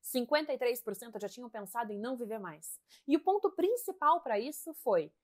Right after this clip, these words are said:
falta de apoio espiritual, sentimentos gerados por indiferença e o preconceito. Em meio a tudo isso, a Comissão de Previdência, Assistência Social, Infância, Adolescência e Família da Câmara dos Deputados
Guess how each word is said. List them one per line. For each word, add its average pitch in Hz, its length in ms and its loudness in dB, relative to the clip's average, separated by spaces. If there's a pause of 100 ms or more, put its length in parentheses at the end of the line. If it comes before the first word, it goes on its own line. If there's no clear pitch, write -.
(240)
falta 294 280 2
de 262 80 0
apoio 269 280 2
espiritual, 233 800 0
sentimentos 247 880 -6
gerados 208 460 0
por 175 120 -8
indiferença 208 840 -6 (180)
e 240 200 0
o 240 60 -2
preconceito. 214 800 -8 (300)
Em 214 120 2
meio 233 180 6
a - 20 2
tudo 220 260 -2
isso, 226 500 -6
a 190 100 -4
Comissão 240 500 -2
de 226 100 -4
Previdência, 208 720 -2
Assistência 302 560 -4
Social, 220 600 0
Infância, 196 500 -6
Adolescência 233 580 -4
e 202 60 -4
Família 214 960 0
da 160 120 -4
Câmara 359 460 0
dos 277 180 -6
Deputados 220 680 0